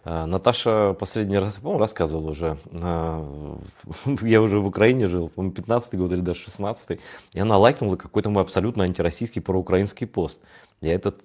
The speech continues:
лайк разглядывал дня три. Думал, что, ну, случайно класснула, тогда мы ещё во френдах были или как-то там, в ленте, по крайней мере.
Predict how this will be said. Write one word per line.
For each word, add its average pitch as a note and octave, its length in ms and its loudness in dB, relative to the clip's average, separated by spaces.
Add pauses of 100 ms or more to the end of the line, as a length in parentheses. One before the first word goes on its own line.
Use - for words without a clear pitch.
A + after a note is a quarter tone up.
лайк F#2+ 440 0
разглядывал G#2 580 2
дня F#2+ 180 0
три. F#2 340 -4 (500)
Думал, F#2 300 -6
что, F2 260 -6
ну, E2 120 -6
случайно F2 480 -2
класснула, D2+ 760 -4
тогда D#2+ 280 -6
мы D2 140 -8
ещё D2 160 -12
во D2 100 -6
френдах E2+ 380 -4
были D2+ 180 -8
или C#2+ 80 -10
как-то - 320 -18
там, C2 280 -18 (260)
в C#2 100 -16
ленте, E2+ 300 -6
по - 120 -10
крайней C#2+ 300 -10
мере. C2+ 260 -12